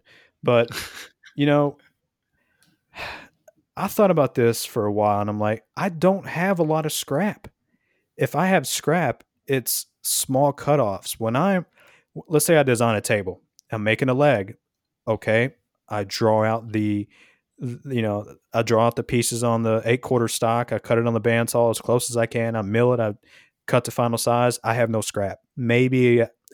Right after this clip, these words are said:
Speaker 1: quarter inch from where I'm truing up the ends. If I'm making aprons, you know, I measure out the, the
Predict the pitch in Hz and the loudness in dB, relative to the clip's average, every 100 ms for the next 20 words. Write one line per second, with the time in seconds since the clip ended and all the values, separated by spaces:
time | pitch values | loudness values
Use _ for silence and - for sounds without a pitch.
0 | - - 127 113 110 - - - _ _ | -10 0 2 2 0 -2 -8 -14 _ _
1 | - 117 113 107 104 - 113 107 - 101 | -8 -2 0 0 -2 0 0 0 -4 -4
2 | 104 95 95 - _ _ _ - - 101 | -4 -6 -8 -14 _ _ _ -14 -6 -2
3 | 104 110 123 147 143 104 95 - - _ | 0 0 2 2 0 -4 -4 -10 -12 _
4 | - 98 101 107 104 _ _ - _ 113 | -12 -6 -4 -2 -4 _ _ -20 _ -2
5 | 104 107 110 107 104 101 104 - 110 | 0 2 2 2 0 -2 -2 -6 -6